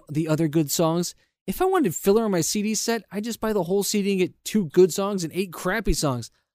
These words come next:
I don't want that from Time Life. I also just <laughs> purchased the nineteen sixties love songs, and it was a much better selection of soft rock." I'll still keep buying from you, however.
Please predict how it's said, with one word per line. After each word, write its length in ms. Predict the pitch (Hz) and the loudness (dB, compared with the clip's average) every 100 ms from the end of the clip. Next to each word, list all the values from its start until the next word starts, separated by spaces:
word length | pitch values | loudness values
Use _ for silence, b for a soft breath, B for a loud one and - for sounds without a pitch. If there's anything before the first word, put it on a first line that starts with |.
| _ _ | _ _
I 120 | 190 | 0
don't 160 | 202 143 | 0 0
want 260 | 131 127 117 | -2 -4 -2
that 160 | 123 - | -6 -6
from 140 | 123 | -8
Time 280 | 127 123 123 | -4 -4 -2
Life. 320 | 123 120 - - _ _ _ - | -2 -4 -6 -20 _ _ _ -4
I 140 | 185 | 0
also 180 | 269 202 | 0 0
just 320 | 190 190 - | 2 2 0
<laughs> 0 | |
purchased 340 | 220 - 190 | -4 -2 -4
the 60 | 165 | -2
nineteen 340 | 151 185 180 156 | -2 -2 -2 -2
sixties 460 | - 196 190 151 | -2 -2 -4 -4
love 280 | 131 156 170 | -2 -2 -2
songs, 400 | - 190 214 196 | -2 -2 -4 -4
and 100 | 208 | 2
it 40 | |
was 180 | 190 135 | 4 4
a 20 | |
much 240 | 135 147 - | 2 -2 -2
better 200 | 143 135 | -2 -2
selection 360 | - 131 - | -2 -4 -4
of 80 | 120 | -6
soft 320 | - 131 123 | -4 -4 -4
rock." 320 | 135 135 123 _ _ _ _ _ _ _ _ - | -4 -6 -8 _ _ _ _ _ _ _ _ -2
I'll 120 | 196 | 0
still 220 | - 285 | 4 2
keep 220 | - 277 208 | 6 6 6
buying 300 | 247 262 233 | 2 2 0
from 240 | 196 196 | 0 2
you, 100 | 190 | 4
however. 460 | 180 190 202 254 | 4 4 2 0